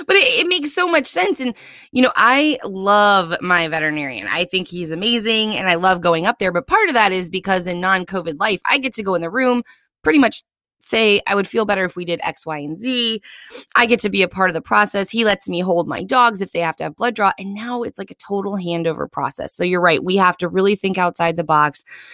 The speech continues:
And it really needs to, I think, be a team effort in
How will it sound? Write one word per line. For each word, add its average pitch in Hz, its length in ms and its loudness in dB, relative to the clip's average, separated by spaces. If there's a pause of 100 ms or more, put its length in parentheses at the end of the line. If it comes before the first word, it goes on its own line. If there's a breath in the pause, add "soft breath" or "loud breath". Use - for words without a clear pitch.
(220 loud breath)
And 226 100 6
it 240 40 8
really 240 260 6
needs 220 200 0
to, 208 160 2
I 214 120 4
think, 240 240 -4
be 180 100 0
a 170 60 0
team 165 400 -4
effort 165 540 -2
in 165 440 0